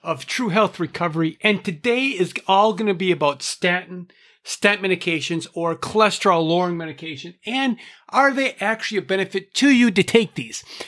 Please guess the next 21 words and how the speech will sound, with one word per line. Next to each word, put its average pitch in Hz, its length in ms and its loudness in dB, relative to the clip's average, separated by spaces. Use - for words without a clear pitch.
So 214 200 2
what 196 220 2
I've 233 160 2
gone 208 240 4
through 190 240 -2
in 170 220 0
this 165 260 -2
webinar 147 560 -2
is 139 160 -4
you'll 160 80 -4
see 220 160 -4
the 180 100 -2
link 180 220 0
down 170 220 -2
below 147 400 0
is - 220 -8
all 214 280 6
the 196 100 2
research 180 540 -2
that 147 160 -6
shows 165 540 -2